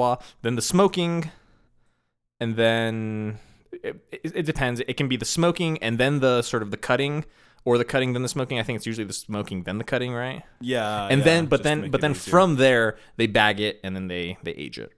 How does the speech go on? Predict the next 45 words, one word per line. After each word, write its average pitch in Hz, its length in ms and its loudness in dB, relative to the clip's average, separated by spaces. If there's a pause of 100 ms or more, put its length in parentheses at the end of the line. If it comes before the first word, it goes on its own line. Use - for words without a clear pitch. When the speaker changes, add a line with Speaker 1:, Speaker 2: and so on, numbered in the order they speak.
(120)
Speaker 1:
right? 92 280 -4 (200)
Speaker 2:
Right. 98 260 -4
Speaker 1:
So, 92 400 -2 (320)
yeah, 104 340 0
I, 104 300 -2
so - 160 -4
I, 120 300 0
I 117 40 -2
think 165 320 -6
maybe 127 480 -4
over 113 220 0
the 113 60 0
course 117 260 -2
of 107 60 -4
those 107 140 0
eighteen 104 260 -4
months, 101 240 -4 (140)
the - 60 -10
smoke, 104 400 -6
you 135 60 -6
know, 123 220 -8
uh, 254 560 -16 (420)
kind 123 160 -8
of, 107 140 -8 (100)
Speaker 2:
Kinda, 180 200 -8
kinda 196 180 -6
Speaker 1:
kinda - 0 -
Speaker 2:
fades 120 180 0
a 120 40 4
Speaker 1:
loses 120 200 4
Speaker 2:
little 151 180 4
Speaker 1:
its 190 120 0
Speaker 2:
bit. 196 60 -2
Speaker 1:
edge. 170 320 -2
Yeah. 113 240 2 (800)
Speaker 2:
But, 110 200 -4
um, 101 520 -10 (960)
yeah, 131 260 -2
kind 156 160 -4
of, 139 120 -8
kind 175 160 -4
of 135 80 -4
interesting 127 540 -8
because 113 320 -6
my, 131 720 -4